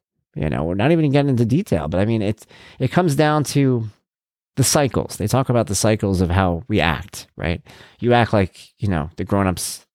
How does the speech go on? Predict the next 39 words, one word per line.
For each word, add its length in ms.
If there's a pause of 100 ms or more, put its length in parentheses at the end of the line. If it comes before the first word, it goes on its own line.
(160)
that 100
you 120
saw 260
when 140
you 80
were 140
a 40
kid, 440
and, 240
and 260
eventually 420
your 140
kid 240
will 100
act 160
the 80
way 80
you 240
acted 380
and 80
things 220
like 180
that, 240 (260)
unless 300
something 320
happens, 400
unless 280
you 80
get 140
old 220
enough 240
to 100
realize 520
that 100
what 160
you 120
saw 280
was 220
wrong. 340